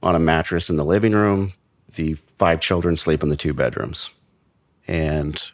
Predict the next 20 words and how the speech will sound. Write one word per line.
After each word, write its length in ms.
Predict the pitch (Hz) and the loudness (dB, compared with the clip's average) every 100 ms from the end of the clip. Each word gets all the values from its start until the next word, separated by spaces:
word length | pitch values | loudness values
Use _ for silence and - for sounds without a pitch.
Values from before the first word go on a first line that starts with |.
| _ _ _ _ 87 | _ _ _ _ -4
I 40 | |
was 220 | 82 92 | 0 2
a 80 | 92 | 2
little, 560 | 87 92 98 104 101 95 - 69 - - - - - _ _ _ _ _ _ _ - - | 2 2 2 2 0 -4 -12 -18 -20 -20 -18 -18 -20 _ _ _ _ _ _ _ -14 -4
something 400 | - 123 123 98 | 2 2 4 4
wasn't 240 | 87 85 | 4 2
right 260 | 67 65 57 | 2 2 0
with 200 | 76 71 _ _ - | 0 -2 _ _ -12
Kyle. 420 | - 76 - - - _ _ _ _ - | -6 -6 -6 -10 -14 _ _ _ _ -10
The 80 | |
boyfriend 720 | 69 76 78 78 76 73 76 - _ _ _ _ _ - | -6 0 0 0 0 0 -2 -8 _ _ _ _ _ -6
had 120 | 80 76 | -2 0
a 40 | |
bad 260 | 73 71 71 | 2 0 0
feeling 200 | 73 69 | -2 0
in 40 | |
my 120 | 65 | -2
gut 200 | 73 65 | -2 -2
about 240 | 65 69 - | -2 -6 -6
him. 280 | - - | -8 -8